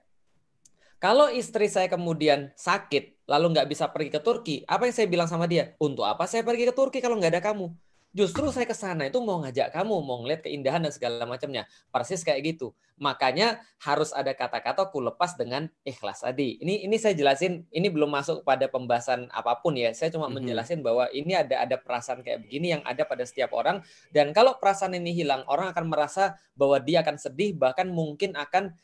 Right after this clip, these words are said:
Speaker 1: tadi merasa bahwa nggak ada gunanya lagi ketika dia hidup di dunia atau nggak ada gunanya lagi dan segala macamnya.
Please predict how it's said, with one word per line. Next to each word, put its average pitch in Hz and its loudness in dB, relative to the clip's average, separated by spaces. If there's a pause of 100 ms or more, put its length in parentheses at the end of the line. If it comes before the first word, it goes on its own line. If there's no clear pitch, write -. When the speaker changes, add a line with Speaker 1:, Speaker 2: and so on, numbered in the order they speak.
(100)
Speaker 1:
tadi 147 2
merasa 131 2
bahwa 131 2
nggak 113 0
ada 120 0
gunanya 123 -4
lagi 131 0
ketika 117 -4
dia 113 -2
hidup 117 -6
di 117 -8
dunia 135 -4
atau 117 -6
nggak 127 -2
ada 131 2
gunanya 131 -6
lagi 135 -2
dan 117 -2
segala 113 -4
macamnya. 135 -6